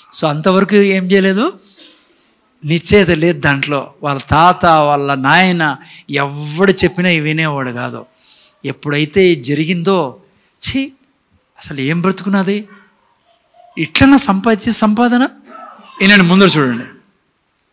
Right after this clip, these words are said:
See, యాకోబు యొక్క ప్రణాళిక ఏంటంటే ఇట్లే సంపాదించాలి అనేది తన మైండ్ సెట్ ఏండ్ల నుంచి.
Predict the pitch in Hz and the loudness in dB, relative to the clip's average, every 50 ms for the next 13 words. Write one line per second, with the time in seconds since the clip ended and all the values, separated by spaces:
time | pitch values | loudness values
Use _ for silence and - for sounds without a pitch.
0 | _ _ _ _ _ _ _ _ _ _ - - _ _ _ _ _ _ _ _ | _ _ _ _ _ _ _ _ _ _ -18 -18 _ _ _ _ _ _ _ _
1 | _ _ _ _ _ _ _ _ - - - 320 302 262 208 160 147 147 143 180 | _ _ _ _ _ _ _ _ -4 -2 0 2 2 2 0 0 0 2 4 4
2 | 240 240 - 277 285 285 277 - 233 220 208 - - 214 190 180 - - - - | 4 4 2 2 2 2 2 2 2 2 2 2 2 2 2 2 0 -4 -12 -20
3 | _ _ _ _ _ _ _ _ _ _ _ _ _ _ _ _ _ _ _ _ | _ _ _ _ _ _ _ _ _ _ _ _ _ _ _ _ _ _ _ _
4 | - 160 156 160 175 190 202 196 190 - - 131 117 117 135 156 185 - _ _ | -4 -2 0 2 4 4 4 2 0 0 0 -2 -4 -4 -6 -8 -8 -12 _ _
5 | _ _ _ _ _ _ - 165 180 160 165 156 143 127 208 254 - - 135 113 | _ _ _ _ _ _ -4 -4 -4 -2 -4 -4 -2 -2 -2 -2 -2 -4 -8 -12
6 | 110 - _ _ _ _ _ _ _ _ _ _ _ _ - - - 196 180 - | -14 -20 _ _ _ _ _ _ _ _ _ _ _ _ -14 -8 -6 -6 -6 -6
7 | - 262 285 294 262 - 226 208 208 190 220 220 220 220 220 202 180 - 190 175 | -2 0 2 2 4 4 2 2 2 2 2 2 4 2 0 0 0 0 0 0
8 | 165 170 196 233 220 - - - - _ - 151 185 220 240 226 240 - - 202 | 2 2 2 2 0 -2 -6 -14 -12 _ -6 -2 -2 0 0 0 -2 -2 0 0
9 | 185 185 175 160 151 156 180 214 214 202 - - 214 - - 175 147 151 170 196 | 0 0 -2 -2 0 2 2 4 2 2 2 2 0 2 2 2 2 4 4 4
10 | 196 202 208 196 185 185 170 - - 175 123 - | 4 2 2 2 0 0 0 0 0 -2 -4 -6